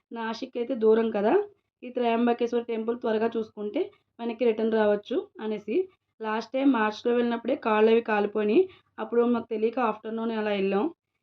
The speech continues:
ఇప్పుడు కొంచెం ఎర్లీగా అయితే బయలుదేరిపోయాం. ఫైవ్ కల్లా అయితే కార్ ఎక్కేసామన్నాను కదా. త్రయంబకేశ్వరం టెంపుల్కి వెళ్ళేటప్పటికి ఎయిట్ ట్వంటీ అలా అయిందండి. నైన్ కల్లా అయితే దర్శనం అయిపోయింది.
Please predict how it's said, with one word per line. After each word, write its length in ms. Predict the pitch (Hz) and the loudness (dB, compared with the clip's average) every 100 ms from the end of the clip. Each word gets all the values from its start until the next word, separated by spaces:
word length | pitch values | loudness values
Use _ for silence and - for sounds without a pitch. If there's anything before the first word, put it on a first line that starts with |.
| - | -18
ఇప్పుడు 200 | 240 247 | -10 -8
కొంచెం 240 | 254 247 240 | -4 -2 0
ఎర్లీగా 320 | 214 214 226 | 4 4 4
అయితే 200 | 214 233 | 2 0
బయలుదేరిపోయాం. 680 | 214 196 202 208 - 190 269 - _ _ - | 0 0 0 -2 -4 -6 -6 -8 _ _ -10
ఫైవ్ 220 | 220 214 | -4 -4
కల్లా 260 | 208 208 220 | -2 0 2
అయితే 220 | 214 262 359 | 0 0 -2
కార్ 260 | 247 214 208 | 0 0 0
ఎక్కేసామన్నాను 640 | 214 208 208 208 202 196 | -2 -6 -4 -2 -2 -2
కదా. 240 | 196 214 403 - _ _ _ _ _ _ _ _ _ _ _ _ _ - | -4 -2 -2 -4 _ _ _ _ _ _ _ _ _ _ _ _ _ -4
త్రయంబకేశ్వరం 800 | 240 240 262 262 262 254 254 262 | 2 4 4 4 2 2 0 2
టెంపుల్కి 460 | 262 226 220 233 233 | 2 2 4 4 6
వెళ్ళేటప్పటికి 460 | 226 220 220 240 262 | 6 6 4 6 6
ఎయిట్ 200 | 220 226 | 6 4
ట్వంటీ 260 | 220 220 | 2 4
అలా 160 | 220 208 | 4 6
అయిందండి. 520 | 208 220 208 202 196 330 381 _ _ - | 4 4 2 2 4 4 2 _ _ -16
నైన్ 260 | 226 220 220 | -8 -4 -2
కల్లా 200 | 226 220 | 4 4
అయితే 140 | 247 262 | 6 4
దర్శనం 380 | 220 208 226 233 | 4 2 2 2
అయిపోయింది. 540 | 214 214 202 196 208 | 2 0 -2 0 2